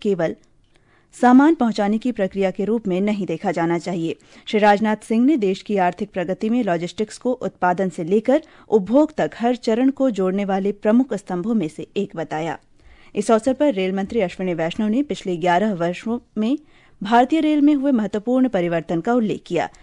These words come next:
उन्होंने कहा कि पिछले एक वर्ष में रेल नेटवर्क का विस्तार पाँच हजार तीन सौ किलोमीटर तक किया गया है। उत्तराखंड के हरिद्वार में मनसा देवी मंदिर के पैदल मार्ग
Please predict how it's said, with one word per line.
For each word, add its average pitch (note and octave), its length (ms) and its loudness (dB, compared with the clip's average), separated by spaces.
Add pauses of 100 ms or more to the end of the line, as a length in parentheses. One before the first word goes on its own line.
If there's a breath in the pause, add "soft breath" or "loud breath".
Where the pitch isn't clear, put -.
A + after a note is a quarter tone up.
(240 loud breath)
उन्होंने C#4 260 8
कहा C#4 240 2
कि F4+ 140 -2
पिछले C#4+ 340 -4 (100)
एक C#4+ 240 -2
वर्ष B3 300 -2
में D4 160 4
रेल A#3 260 2
नेटवर्क G#3 380 -2
का F3+ 140 -2
विस्तार F3+ 440 0 (100)
पाँच G3+ 320 -2
हजार F#3+ 400 0 (120)
तीन A#3 180 2
सौ B3 200 -2
किलोमीटर E3+ 480 -4
तक D3+ 200 -6 (100)
किया G#3 240 0
गया D#3 220 -4
है। F3 240 -6 (1000 soft breath)
उत्तराखंड E4 500 2
के G4+ 100 -2
हरिद्वार B3 540 2
में D4+ 200 6
मनसा G#3+ 360 0
देवी A3 260 0
मंदिर F#3 300 0
के A3 160 -2
पैदल F3 340 -2
मार्ग E3+ 240 -2